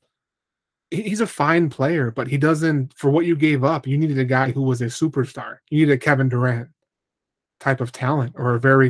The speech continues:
a guy who's just gonna lift your team up, and he's not that kind of player. I mean, I'm sorry to say it, like, he's just not. And what you gave up from is, you're seeing that, um, I was watching the game where they were playing the Magic,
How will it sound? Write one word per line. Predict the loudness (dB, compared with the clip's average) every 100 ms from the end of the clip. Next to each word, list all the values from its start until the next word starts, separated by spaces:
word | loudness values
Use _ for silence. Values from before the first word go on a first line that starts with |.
| 2
a | 0
guy | 2 2
who's | 2 -2 -2
just | -4 -4
gonna | -4 -2 -4 -8 _ -20 _ _ -6
lift | 2 2 2
your | -2
team | -2 -2
up, | 0 0
and | 0
he's | 0
not | 0 0
that | -2 -2
kind | -2 -2
of |
player. | -4 -8 -6 -12 _ _ _ _ _ -6
I |
mean, | 0 0
I'm |
sorry | 0 2 2 2
to |
say | -2 -4
it, | -2
like, | -2 -2
he's | -4 -2
just | -4 -2
not. | -4 -4 -8
And | -4 0
what | 2
you | 2
gave | 2 2
up | 2 -2
from | -2 0 0
is, | -4 -12 _ _ _
you're | -2 0
seeing | 2 2 4
that, | 4 2 _ _ _ _ _ _
um, | -8 -6 -6 -10 -14 _ _ _ _ _ _ _ -2
I |
was | 2
watching | 4 2 0 -2
the | 0
game | 0 0
where | 2
they | 0
were | -2
playing | 0 0
the | 0
Magic, | 0 -2 -2 -6 -10 -20